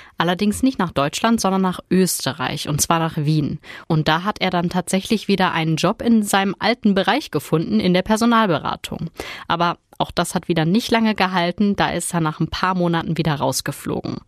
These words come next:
Weiß man eigentlich, warum er bei den Firmen immer wieder rausgeflogen ist? Also hat er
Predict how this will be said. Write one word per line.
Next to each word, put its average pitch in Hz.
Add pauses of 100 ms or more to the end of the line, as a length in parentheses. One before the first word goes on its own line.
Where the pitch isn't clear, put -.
(560)
Weiß 165
man 240
eigentlich, 220
warum 180
er 214
bei 190
den 170
Firmen 170
immer 202
wieder 175
rausgeflogen 180
ist? 262
Also 165
hat 165
er 170